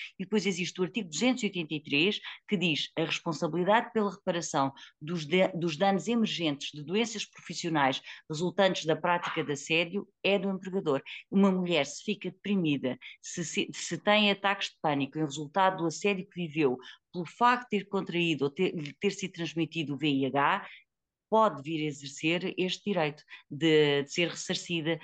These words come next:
junto da sua entidade patronal. Portanto, é importante nós começarmos a agitar o sistema e, eh, e a apresentarmos ações neste sentido. Fica o repto.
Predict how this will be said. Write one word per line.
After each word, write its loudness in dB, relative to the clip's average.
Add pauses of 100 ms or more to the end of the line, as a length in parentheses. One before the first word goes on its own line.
(160)
junto -2
da 0
sua -4
entidade 0
patronal. -2
Portanto, -14
é -2
importante -2
nós 0 (260)
começarmos 2
a 2
agitar 0
o -2
sistema -2 (240)
e, 2
eh, 4
e 0
a 4
apresentarmos -2
ações -4
neste -4
sentido. -8 (520)
Fica 0
o 6
repto. -4